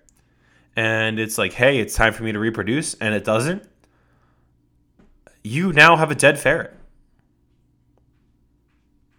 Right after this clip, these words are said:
So I think we, we need to start raising awareness for, you know, getting your ferret fixed. Like,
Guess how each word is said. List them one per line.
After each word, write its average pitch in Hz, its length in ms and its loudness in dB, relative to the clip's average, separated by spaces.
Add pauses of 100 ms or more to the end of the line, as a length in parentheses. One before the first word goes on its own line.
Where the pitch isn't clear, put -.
(480)
So 120 800 2
I 127 100 -6
think 190 240 -4
we, 101 320 -2
we 123 140 -6
need 175 100 -6
to 120 80 -6
start 101 300 0
raising 110 320 -2
awareness 90 480 -2
for, 85 520 -4 (580)
you 92 100 -12
know, 82 60 -12
getting 117 320 -4
your 80 120 -14
ferret 160 420 -2
fixed. - 420 -14 (800)
Like, 131 140 -18